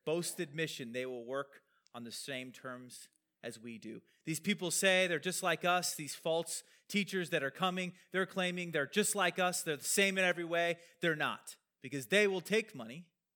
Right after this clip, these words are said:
And I'm con-, continue to not, 'cause I don't want to give them the satisfaction of trying to claim that we're on some sort of equal playing field. Verse thirteen, "For such men are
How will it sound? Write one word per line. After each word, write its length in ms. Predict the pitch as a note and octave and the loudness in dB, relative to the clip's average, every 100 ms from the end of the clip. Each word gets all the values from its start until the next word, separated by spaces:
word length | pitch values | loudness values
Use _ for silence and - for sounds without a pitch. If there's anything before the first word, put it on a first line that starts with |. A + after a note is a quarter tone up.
| _ _ _ _ _ _ _ _ _ _ _ _ _ _ _ _ - | _ _ _ _ _ _ _ _ _ _ _ _ _ _ _ _ -6
And 100 | C3+ | 2
I'm 220 | D#3+ E3+ | 2 2
con-, 160 | D#3+ C#3 | -4 -8
continue 600 | - E3 D3+ A#3+ C4 G3+ | -6 -6 -2 -2 0 0
to 100 | C#3+ | -2
not, 380 | B2 A#2+ A2+ - _ _ _ _ _ D3 | -4 -6 -6 -10 _ _ _ _ _ -6
'cause 120 | - | -6
I 220 | D3+ G3+ G#3 | 2 2 4
don't 260 | F3 D#3+ | 0 -2
want 300 | C3+ C3 C3 - - | -6 -6 -6 -12 -14
to 120 | D3+ | -14
give 320 | B2 D#3 C#3 | -4 -4 -2
them 360 | D3+ D3 C3+ E3 - _ _ _ _ _ | 0 0 0 -8 -14 _ _ _ _ _
the 80 | - | -14
satisfaction 760 | - C3 B2+ - C#3+ C3 - G#2+ | -4 -2 -4 -4 -6 -6 -12 -16
of 140 | G#2 | -16
trying 340 | - B2 A#2 | -10 -8 -8
to 60 | A2 | -10
claim 380 | - C3+ A2+ G#2 _ _ - | -12 -10 -10 -12 _ _ -12
that 160 | G#2 | -12
we're 180 | A2 A#2 - | -8 -10 -10
on 180 | - A2 | -14 -14
some 280 | G#2+ B2 A2+ | -12 -12 -12
sort 240 | - A2 | -12 -12
of 80 | G2+ - | -12 -14
equal 320 | - B2 G2+ | -14 -12 -14
playing 320 | - A2 G#2+ | -12 -12 -12
field. 420 | - G2+ E2 - _ _ - - _ | -16 -14 -14 -16 _ _ -20 -20 _
Verse 240 | E3+ - | -4 0
thirteen, 480 | F#3 F3+ - A3 A#3 | -2 -2 0 0 0
"For 160 | F3+ E3 | -2 -4
such 400 | - A#3 A#3 G3 | 2 2 2 0
men 240 | G#3 G#3 | 2 2
are 340 | F3+ F3 E3+ | 2 2 0